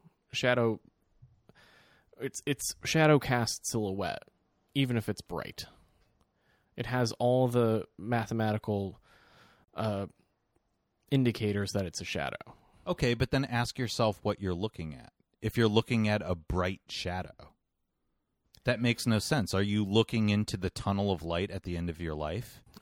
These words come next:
Speaker 1: Well,
Speaker 2: If you look at the dark version of the painting, are you looking back into your own history? I mean, you don't know.
Speaker 1: Well, think about it this way. Think, think about two things. Think about Pompeii, ash people,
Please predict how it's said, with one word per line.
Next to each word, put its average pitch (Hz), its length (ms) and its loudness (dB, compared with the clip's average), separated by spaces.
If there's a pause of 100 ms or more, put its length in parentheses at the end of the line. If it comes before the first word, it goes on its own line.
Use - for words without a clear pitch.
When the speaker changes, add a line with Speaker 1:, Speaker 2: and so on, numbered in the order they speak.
Speaker 1:
Well, 202 440 4
Speaker 2:
If 117 160 0
you 113 100 4
look 110 180 4
at 120 80 0
the 107 80 0
dark 95 320 0
version 110 360 -2
of 104 100 0
the 110 80 -2
painting, 117 360 0
are 98 80 0
you 92 180 -2
looking 85 580 -4 (340)
back 80 440 -4
into 95 260 -4
your 90 260 0
own 82 140 -4
history? 107 560 -8
I - 20 -4
mean, 104 160 -4
you 104 100 -6
don't 104 240 -6
know. 113 340 -4
Speaker 1:
Well, 330 140 4
think 208 200 2
about 180 220 4
it 170 80 -2
this 208 200 0
way. 113 120 2
Think, 127 240 -2 (300)
think 127 140 0
about 117 200 2
two - 160 -2
things. 82 280 -6
Think 113 240 -2
about 113 520 0 (1300)
Pompeii, 113 580 0 (1400)
ash 104 280 -4
people, 92 440 -6